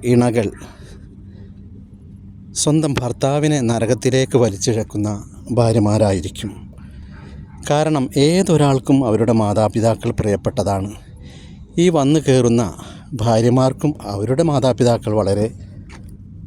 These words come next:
പ്രിയപ്പെട്ടത് തന്നെയാണ്. അതുകൊണ്ട്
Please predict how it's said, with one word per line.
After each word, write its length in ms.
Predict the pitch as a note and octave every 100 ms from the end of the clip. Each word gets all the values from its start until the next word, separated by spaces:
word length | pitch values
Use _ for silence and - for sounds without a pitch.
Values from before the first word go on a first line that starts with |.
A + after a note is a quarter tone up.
| - - - - - -
പ്രിയപ്പെട്ടത് 500 | C#3 B2 A2+ A#2 G#2+
തന്നെയാണ്. 480 | G#2 F#2+ F#2 F2 F2 - - - - - - - - - - -
അതുകൊണ്ട് 340 | B2+ D#3 E3+